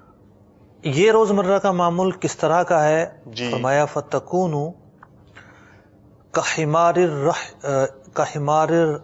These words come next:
Speaker 1: الرَّحْيِ يَسِيرُ۔"
Speaker 2: اللہ اکبر۔
Speaker 1: کہ ایک، اب تو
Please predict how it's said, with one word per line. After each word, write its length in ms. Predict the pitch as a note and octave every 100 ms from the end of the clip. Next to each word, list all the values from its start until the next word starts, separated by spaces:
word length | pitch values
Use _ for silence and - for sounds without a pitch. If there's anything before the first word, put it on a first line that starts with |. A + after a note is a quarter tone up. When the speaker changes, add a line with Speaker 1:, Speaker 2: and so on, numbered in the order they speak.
| - - _ _ -
Speaker 1:
الرَّحْيِ 640 | C#3 E3 - D3 D#3+ F#3 F3 - _ _ - - - _ _ C3
يَسِيرُ۔" 560 | D3 - D#3+ D#3 A2+ G#2 - - - _ _ _ _ C3
Speaker 2:
اللہ 260 | A2+ G#2+
اکبر۔ 600 | G#2+ G#2+ G#2 G2+ - -
Speaker 1:
کہ 260 | - D3 D3 -
ایک، 400 | D#3 D#3+ - D#3 D3+ D3+ - - - - - _ _ - _ -
اب 100 | B2+ -
تو 200 | D3+